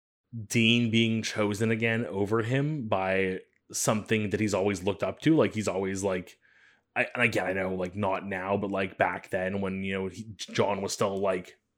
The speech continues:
Daddy John to little baby Sam, there was always that, like, you know, "Oh, I want Dad to love me the way he loves Dean," and clearly he doesn't 'cause he takes Dean on these, you know, outings and not me.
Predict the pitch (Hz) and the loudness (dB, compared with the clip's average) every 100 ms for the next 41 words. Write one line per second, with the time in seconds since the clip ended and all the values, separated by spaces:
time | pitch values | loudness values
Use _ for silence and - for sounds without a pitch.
0 | - 107 98 98 95 110 101 107 107 113 | 2 4 4 0 0 2 2 2 4 4
1 | 101 101 110 107 107 110 107 107 117 113 | 2 0 0 0 4 2 2 0 0 2
2 | 127 151 - _ - - _ _ 110 120 | 0 -2 -6 _ -20 -20 _ _ -10 2
3 | 120 120 117 104 110 113 107 107 101 107 | 2 4 4 6 4 4 2 0 -2 0
4 | 110 - 147 135 110 110 104 107 104 104 | 0 2 6 6 6 4 2 0 0 2
5 | 104 113 104 107 113 117 107 104 107 110 | 2 -2 0 0 2 0 0 0 2 0
6 | 107 101 147 151 120 107 - 107 104 101 | 0 0 2 4 2 0 -2 -4 -2 -4
7 | 104 104 131 117 104 104 95 98 92 131 | -4 0 2 2 -2 -6 -4 -6 0 2
8 | 139 113 101 - - 113 104 104 104 104 | 4 2 -2 -6 -6 -2 -2 2 0 0
9 | 104 95 87 - 180 120 107 | -4 -4 -6 0 4 4 2